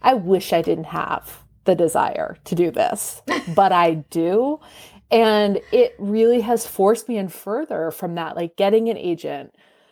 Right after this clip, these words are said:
Speaker 1: writing a book proposal, you know, sending a book proposal out and not getting great feedback, having to, like, take it back to the, the drawing board. All of this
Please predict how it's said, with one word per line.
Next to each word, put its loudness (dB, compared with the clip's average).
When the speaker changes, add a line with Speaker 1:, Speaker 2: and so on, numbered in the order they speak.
Speaker 1:
writing 4
a 4
book 2
proposal, -4
you -4
know, 0
sending 2
a 0
book -2
proposal 0
out 4
and -4
not -6
getting 4
great -2
feedback, -2
having -6
to, 0
like, 0
take -6
it -4
back 2
to -6
the, 0
the 2
drawing 2
board. 0
All 4
of -2
this 0